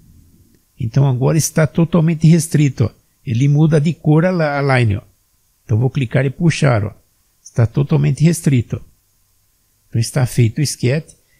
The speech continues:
está feito a centerline. Vou clicar em Finish Sketch. Vou clicar aqui em Home.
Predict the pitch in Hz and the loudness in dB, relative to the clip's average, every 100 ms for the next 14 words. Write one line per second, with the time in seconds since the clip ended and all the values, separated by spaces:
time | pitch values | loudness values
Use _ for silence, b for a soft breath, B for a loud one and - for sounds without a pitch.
0 | _ - - 143 139 - 131 127 113 - | _ -14 -4 0 0 2 0 2 0 0
1 | 123 110 147 123 120 151 185 _ _ _ | 0 0 -2 -2 -2 -4 -6 _ _ _
2 | _ 139 135 123 - 110 127 - 160 151 | _ -4 -2 -4 -2 0 -2 0 2 2
3 | 120 113 - 107 131 - - _ _ _ | 0 -4 -2 -2 -2 -6 -18 _ _ _
4 | _ _ _ _ _ 120 139 135 120 120 | _ _ _ _ _ -4 -2 -4 -2 -2
5 | 120 - 127 131 165 131 120 110 131 170 | -2 -4 -6 -4 0 2 4 4 2 0